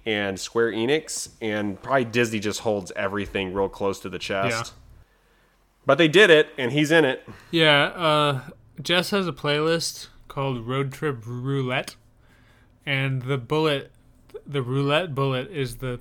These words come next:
Speaker 2: song from Kingdom Hearts, the "When You Walk Away." <laughs>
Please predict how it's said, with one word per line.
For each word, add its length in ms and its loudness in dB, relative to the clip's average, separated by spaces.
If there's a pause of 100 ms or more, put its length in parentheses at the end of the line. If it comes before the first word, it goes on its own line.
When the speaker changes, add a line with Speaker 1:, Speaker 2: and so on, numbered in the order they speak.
(120)
Speaker 2:
song 440 -4
from 420 -8 (440)
Kingdom 340 -6
Hearts, 420 -4 (100)
the 160 -2
"When 440 -2
You 340 0
Walk 580 -2
Away." 600 4
<laughs> 60 -10